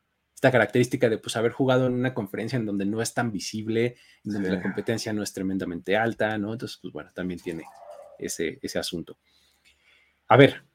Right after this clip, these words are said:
Speaker 1: después de todo esto que hemos platicado,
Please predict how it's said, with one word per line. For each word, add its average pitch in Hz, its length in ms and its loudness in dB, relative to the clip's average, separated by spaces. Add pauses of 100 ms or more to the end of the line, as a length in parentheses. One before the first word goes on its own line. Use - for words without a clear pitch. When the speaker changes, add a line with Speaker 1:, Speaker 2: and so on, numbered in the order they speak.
(880)
Speaker 1:
después 135 340 8
de 151 80 10
todo 147 240 12
esto 135 200 6
que 135 60 4
hemos 127 160 6
platicado, 110 680 2